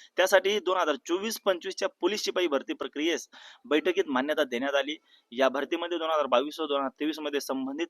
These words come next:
पदाची जी काही विहित वयोमर्यादा ओलांडलेल्या उमेदवारांनाही एक वेळची विशेष बाब म्हणून अर्ज करता येणार आहे. पोलीस शिपाई व कारागृह शिपाई ही पदे गट क संवर्गातील आहेत. राज्य पोलीस दलात दोन हजार चोवीस दरम्यान रिक्त असलेली व दोन हजार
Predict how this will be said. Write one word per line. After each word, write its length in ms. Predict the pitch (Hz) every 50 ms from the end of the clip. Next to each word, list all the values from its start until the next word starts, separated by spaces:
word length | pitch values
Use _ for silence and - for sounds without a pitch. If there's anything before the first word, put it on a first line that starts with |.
| _ -
पदाची 360 | 151 147 143 139 - 147 143
जी 140 | 135 139 127
काही 220 | 147 143 139 123
विहित 500 | 117 117 120 143 143 - 175 175 - -
वयोमर्यादा 560 | 165 127 127 135 151 156 156 147 147 135 139
ओलांडलेल्या 500 | 135 127 127 135 147 147 143 143 143 135
उमेदवारांनाही 720 | 123 127 139 139 135 135 131 135 131 131 127 123 170 208 214 _ - - _ -
एक 180 | 143 143 - 151
वेळची 360 | 123 123 131 123 - 135 131
विशेष 420 | 110 110 120 117 - 185 180 -
बाब 220 | 139 123 127 131 131
म्हणून 280 | 127 127 131 127 120
अर्ज 240 | 110 110 143 - -
करता 300 | 156 - 151 135 131 131
येणार 240 | 123 120 120 117 113
आहे. 180 | 101 - 113 - _ _ _ _ _ -
पोलीस 240 | 170 180 202 - -
शिपाई 320 | 196 - 196 190 196 202 - _ - - _ -
व 180 | 131 147 156 151
कारागृह 460 | - - - 131 135 143 143 147 151 143
शिपाई 240 | - 139 123 143 135 -
ही 60 | 147
पदे 300 | 135 - 131 127 131 127
गट 240 | 117 117 135 127 - _ -
क 60 | 151
संवर्गातील 600 | 151 - - 135 127 131 123 123 123 120 131 127
आहेत. 240 | 123 110 131 139 143 _ _ - - - -
राज्य 320 | - 139 147 160 160 185 196
पोलीस 280 | 196 196 196 196 190
दलात 180 | 185 185 190 180 185
दोन 80 | 175
हजार 100 | 175 175 - - -
चोवीस 220 | 165 175 196 185
दरम्यान 340 | 170 170 165 165 170 156 135
रिक्त 220 | 147 160 _ -
असलेली 520 | 165 151 - - 151 151 151 156 156 147 - - - _ -
व 80 | 135 143
दोन 140 | 139 147 147
हजार 100 | 139